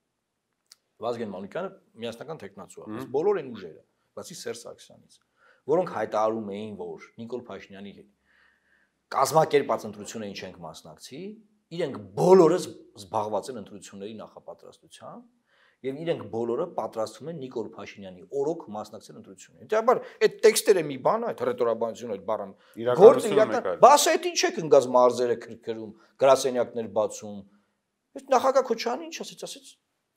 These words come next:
Speaker 1: «Մասնակցելու ենք»։ Հենց ասեց այդ բոլոր իրենց, կներեք, այդ թիմի մեջ բազմաթիվ մարդիկ քֆուր էին դրել ընտրությունների մասնակցության վրա։
Speaker 2: Հմ։
Speaker 1: Այդ ձևով ձևակերպեմ, էլի,
Speaker 2: Հմ։
Speaker 1: ավելի հա-, քֆուր էին դրում, ասում էին, ով որ, որ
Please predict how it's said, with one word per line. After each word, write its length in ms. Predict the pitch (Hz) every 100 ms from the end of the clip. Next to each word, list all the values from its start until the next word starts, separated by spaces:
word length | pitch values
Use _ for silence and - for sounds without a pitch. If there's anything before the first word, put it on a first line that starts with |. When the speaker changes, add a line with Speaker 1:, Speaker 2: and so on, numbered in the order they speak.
| _
Speaker 1:
«Մասնակցելու 640 | 170 214 233 226 - 196 160
ենք»։ 260 | - _ _ _ _ -
Հենց 260 | 247 349 359
ասեց 320 | 285 392 392
այդ 140 | 247
բոլոր 280 | 170 214 214
իրենց, 280 | 170 165 - - -
կներեք, 340 | 233 294 277 202
այդ 260 | 202 196
թիմի 320 | - 269 233 131
մեջ 360 | 151 240 320
բազմաթիվ 440 | 170 165 185 147 127
մարդիկ 300 | 127 - -
քֆուր 340 | - - 226
էին 180 | 156 113
դրել 160 | 98 95
ընտրությունների 560 | 92 101 - 104 101 98
մասնակցության 540 | 85 101 98 - 156
վրա։ 160 | 101 - _ _
Speaker 2:
Հմ։ 200 | 107 101
Speaker 1:
Այդ 120 | 135
ձևով 200 | 170 117
ձևակերպեմ, 600 | 107 92 98 90 - -
էլի, 120 | 101
Speaker 2:
Հմ։ 180 | 98 113
Speaker 1:
ավելի 180 | - -
հա-, 140 | 92 _ _
քֆուր 320 | - 262 269
էին 160 | 143 110
դրում, 200 | 101 120
ասում 140 | 160
էին, 100 | 165
ով 100 | 175
որ, 160 | 190 147
որ 180 | 143